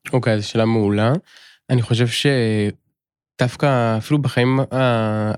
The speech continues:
הצעירים, כאילו ביסודי או בחטיבה, אה, יש הרבה לחצים לכל, אה, הילדים, לדוגמה מבחנים או עבודות פתאום, פעם ראשונה שנתקלים באיזשהו מבחן או דברים כאלה, סיטואציות חברתיות.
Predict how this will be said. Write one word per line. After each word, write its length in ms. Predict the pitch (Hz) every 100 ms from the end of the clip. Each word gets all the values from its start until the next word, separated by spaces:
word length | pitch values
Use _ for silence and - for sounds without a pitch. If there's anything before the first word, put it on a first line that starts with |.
| -
הצעירים, 480 | - 113 104 123
כאילו 180 | 117 117
ביסודי 560 | 98 92 - 98 92 139
או 100 | 117
בחטיבה, 640 | 98 104 101 95 104 131 202 - - - _ 143
אה, 280 | 120 117 123
יש 100 | 147
הרבה 200 | 165 170
לחצים 540 | 165 143 - 147 135
לכל, 200 | 120 123 123 117 110 -
אה, 260 | 117 110 107 - -
הילדים, 760 | 110 110 104 110 98 95 92
לדוגמה 260 | 92 101 104
מבחנים 1120 | 98 - - - 101 104 135 131 117 101 101
או 240 | 98 98 - - _ -
עבודות 600 | 101 104 92 104 120 -
פתאום, 500 | 147 - 127 110 104
פעם 140 | 107
ראשונה 240 | 104 104 104
שנתקלים 640 | 104 98 - 104 107 107 - - _ -
באיזשהו 220 | 104 107
מבחן 680 | 98 - - 123 135 120 104
או 60 |
דברים 280 | 101 101 104
כאלה, 440 | 101 104 123 139 110
סיטואציות 560 | - 95 110 101 107
חברתיות. 800 | - 101 98 90 95 107 139 131